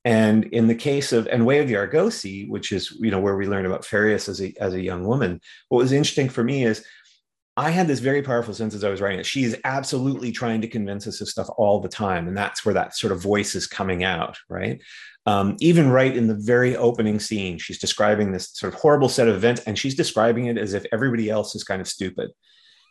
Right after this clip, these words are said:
because they're all wasting their time trying to fight back, and they should know better. These are Jan'Tep mages they're fighting. They're gonna die. We're all gonna die. You know, um, everything's sort of pointless. Um, and it, and so a-,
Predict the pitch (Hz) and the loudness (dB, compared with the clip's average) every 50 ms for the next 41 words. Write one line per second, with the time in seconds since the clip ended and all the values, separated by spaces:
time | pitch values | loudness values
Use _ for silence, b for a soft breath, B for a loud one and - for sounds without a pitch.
0 | _ - 101 104 113 98 104 117 117 117 117 113 113 113 110 110 107 104 107 110 | _ -2 2 2 4 4 6 6 8 8 8 6 6 6 6 4 4 4 2 2
1 | 113 113 - 117 104 104 98 95 - 110 101 101 101 95 - 113 101 98 90 - | 2 0 0 0 0 0 0 0 -2 -2 -2 -2 -2 -2 -2 -2 -2 -2 -4 -4
2 | - 104 101 98 - - 98 98 98 95 - 104 107 117 - - 117 98 107 101 | -4 -4 -4 -4 -4 -4 -2 -2 -2 -2 0 0 0 0 0 0 -2 -2 -4 -4
3 | 95 95 87 101 95 87 92 95 95 92 98 98 92 95 101 98 95 98 107 98 | -4 -4 -4 -4 -2 -2 -2 -2 -2 -4 -6 -8 -8 -8 -8 -8 -4 -2 -2 -2
4 | 95 101 98 - 107 98 - - 101 101 101 107 92 104 101 92 - - 101 101 | -2 -2 -2 -2 -2 -2 -2 -2 -2 -2 -2 -2 -2 -4 -4 -4 -4 -4 -4 -4
5 | - - 101 95 90 95 98 104 107 104 107 113 110 104 95 - 95 98 95 95 | -2 0 0 0 0 0 -2 -2 -2 -2 -2 -2 -2 -4 -4 -4 -2 0 2 2
6 | 95 98 98 101 101 101 107 107 104 - - 107 95 - 107 98 95 98 98 98 | 2 0 0 0 0 0 0 0 0 -2 -4 -6 -6 -6 -4 -4 -2 -2 -4 -4
7 | 107 107 107 101 92 B B B B B B B B B B B B B _ - | -6 -8 -10 -10 -12 B B B B B B B B B B B B B _ 0
8 | 110 107 107 107 - 131 117 123 131 113 120 120 117 110 - - 110 104 - - | 2 2 2 2 2 2 2 2 2 0 0 0 0 0 0 -2 -2 -2 -2 -4
9 | 113 104 92 92 95 98 - b b b b b b b b _ _ _ 123 120 | -4 -4 -2 -4 -6 -8 -8 b b b b b b b b _ _ _ 0 2
10 | 117 117 113 110 110 - _ _ _ _ _ _ - 123 120 123 127 123 - - | 4 4 4 2 0 -4 _ _ _ _ _ _ -2 0 0 0 0 -2 -4 -4
11 | - 131 131 127 127 - 139 123 123 - - - | -4 -2 -2 -2 0 0 2 2 2 0 -2 -6